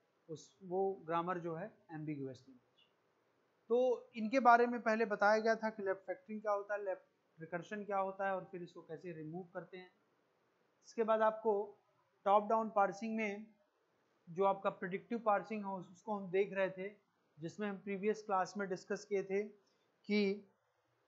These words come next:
predictive parsing में कैसे हम पार्स ट्री बनाते हैं किसी भी context free grammar की help से। तो किसी भी context free grammar की हेल्प से अगर हमको पार्स ट्री बनाना है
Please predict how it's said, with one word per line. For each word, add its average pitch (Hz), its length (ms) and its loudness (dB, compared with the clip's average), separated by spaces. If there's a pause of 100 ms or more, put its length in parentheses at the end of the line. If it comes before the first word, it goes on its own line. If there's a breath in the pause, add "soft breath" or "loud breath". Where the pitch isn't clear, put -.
(2000)
predictive 214 480 -2
parsing 214 440 2
में 220 300 -6 (280)
कैसे 196 360 2
हम 202 260 -2 (680)
पार्स 190 340 6
ट्री 240 100 0
बनाते 202 340 -2
हैं 202 120 -4
किसी 202 200 -6
भी 190 120 -4
context 185 460 -6
free 196 100 -6
grammar 180 360 -4 (340)
की 175 80 -2
help 170 180 -2
से। 196 180 -2 (600)
तो 196 100 6 (580)
किसी 226 200 0
भी 240 100 2
context 240 500 2
free 240 120 0
grammar 214 360 2
की 226 200 -4
हेल्प 202 180 -2
से 233 140 -4
अगर 208 220 -4
हमको 208 340 0 (520)
पार्स 190 340 6
ट्री 247 120 -2
बनाना 208 420 0
है 208 240 -4